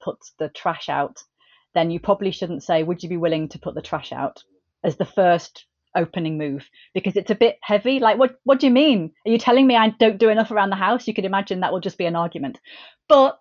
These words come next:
if your partner have, and you haven't been getting on for a long time, and you've been trying to persuade them to go to marriage guidance counselling or something, and they're resisting, resisting, resisting,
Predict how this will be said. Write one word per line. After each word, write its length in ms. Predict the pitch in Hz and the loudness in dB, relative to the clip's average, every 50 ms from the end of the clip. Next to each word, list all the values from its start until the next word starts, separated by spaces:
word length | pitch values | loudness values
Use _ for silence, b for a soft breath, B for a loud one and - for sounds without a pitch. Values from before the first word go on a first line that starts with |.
| _ _ | _ _
if 220 | 240 233 240 - | -2 -2 -2 2
your 160 | 254 254 247 247 | 2 2 2 2
partner 600 | - 233 208 208 208 - - 185 175 180 180 175 b b b b b b b b _ - | 0 0 0 0 0 -2 -4 -2 -2 -2 -2 -4 b b b b b b b b _ -4
have, 200 | - 202 185 - _ - | -2 -2 -2 -2 _ -4
and 140 | 180 180 180 | -2 -2 -2
you 60 | - | -4
haven't 240 | 180 180 175 190 170 | -4 -4 -4 -4 -4
been 140 | 180 175 165 | -4 -4 -2
getting 240 | 170 - 175 170 | -2 -2 -2 -2
on 160 | 160 160 165 160 | -2 -2 -2 -4
for 80 | - 160 | -4 -4
a 40 | |
long 180 | 156 151 156 156 | -2 -4 -4 -6
time, 320 | - - 160 156 156 156 151 | -8 -8 -6 -6 -6 -6 -6
and 80 | 156 | -8
you've 100 | 156 160 - | -8 -8 -8
been 120 | 165 160 | -10 -10
trying 240 | - - 185 180 180 | -8 -6 -6 -6 -6
to 80 | 175 - | -8 -10
persuade 400 | 175 - - 185 175 180 175 - | -12 -8 -6 -4 -4 -4 -4 -6
them 160 | 175 165 160 | -8 -8 -8
to 120 | - 180 165 | -8 -8 -6
go 140 | 170 170 175 | -4 -6 -4
to 120 | - 196 | -4 -4
marriage 380 | 180 180 180 185 175 170 - - | -4 -4 -2 -2 -4 -4 -4 -4
guidance 480 | - 170 170 180 185 - 180 170 - - | -2 0 0 0 -2 -2 -6 -8 -8 -10
counselling 480 | - 190 185 160 - - 175 160 160 165 | -10 -10 -8 -8 -8 -8 -8 -6 -6 -6
or 40 | 170 | -6
something, 380 | - 170 165 - - 156 151 | -6 -8 -8 -8 -8 -6 -6
and 120 | 151 156 160 | -4 -2 -2
they're 140 | 156 156 | -2 -2
resisting, 480 | 151 156 151 180 175 - - 190 175 165 | -2 -4 -4 -4 -6 -6 -6 -8 -6 -4
resisting, 340 | 156 160 175 170 - 170 165 | -4 -4 -4 -6 -6 -8 -8
resisting, 460 | 160 151 170 - - 160 151 156 151 | -6 -6 -6 -8 -6 -6 -8 -8 -8